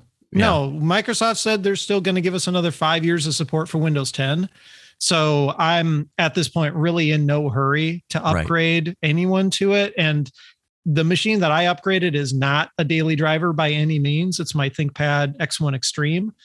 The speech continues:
Speaker 2: Mm-hmm.
Speaker 1: So I, I think,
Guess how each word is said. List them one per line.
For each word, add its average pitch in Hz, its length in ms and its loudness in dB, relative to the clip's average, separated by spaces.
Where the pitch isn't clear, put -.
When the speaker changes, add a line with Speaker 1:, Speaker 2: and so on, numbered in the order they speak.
Speaker 2:
Mm-hmm. 202 160 0
Speaker 1:
So 160 880 2
I, 180 160 0
I 196 160 2
think, 208 340 0